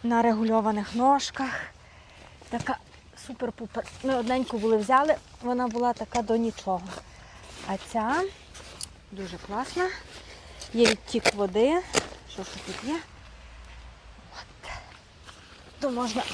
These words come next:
закрити, щоб там мухи не сідали і так далі. Щоб рибу сонце не жарило. І от так. Мгм. І до того ми ще взяли.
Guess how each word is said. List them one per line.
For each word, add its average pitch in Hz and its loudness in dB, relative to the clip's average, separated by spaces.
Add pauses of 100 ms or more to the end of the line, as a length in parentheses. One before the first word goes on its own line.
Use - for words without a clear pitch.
(160)
закрити, 226 -2
щоб - -6
там 233 -4 (840)
мухи - -4 (920)
не 254 -4
сідали 247 -2
і 202 -6 (160)
так 180 -8
далі. 277 0 (1400)
Щоб 233 -4
рибу 220 -2 (240)
сонце 269 -2
не 262 0
жарило. 240 2 (540)
І 247 -4
от 220 -4 (160)
так. - -10 (1800)
Мгм. 226 -4 (840)
І 269 4
до 240 4
того 247 2
ми 220 -2
ще 214 -6
взяли. 240 2